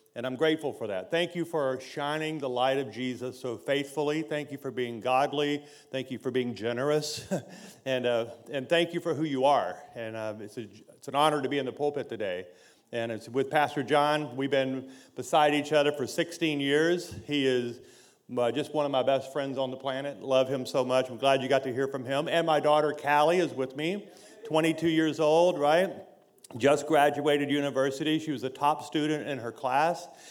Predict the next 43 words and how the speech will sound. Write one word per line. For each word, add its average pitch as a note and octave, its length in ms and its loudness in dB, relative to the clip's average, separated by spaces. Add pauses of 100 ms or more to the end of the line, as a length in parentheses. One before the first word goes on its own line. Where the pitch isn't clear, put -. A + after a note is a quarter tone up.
(240)
And B2 280 0
some C#3+ 160 -2
dad, D3+ 400 6
so C#3 120 -6
dad's C#3 340 4
very B2+ 200 4
proud C#3+ 320 6
of C3 140 2
her. D3 320 0 (240)
And, A#2+ 280 0
um, A2+ 360 0 (460)
my, C3+ 400 4
my C3 100 4
son D3+ 300 4
Abram D#3+ 360 4
graduated D3 580 4
university C#3 640 0
last C3 340 2
year, F3+ 360 0 (180)
and A#2 540 0 (320)
they B2+ 140 2
are B2+ 100 4
both B2+ 320 2 (140)
out B2+ 360 0
of A2 120 -10
the A2+ 80 -2
house. - 680 -6 (880)
And A#2+ 140 -2
listen, A#2 460 0
my, C3 240 4
listen, C#3+ 320 0
all C3+ 240 6
the F3 100 4
young E3 320 4
couples D#3+ 380 2
in D#3 80 -2
the D#3+ 100 2
room D3 320 2
where C3 100 0
you B2+ 120 2
have B2+ 280 2
small C3 440 2
ones, D3+ 360 -4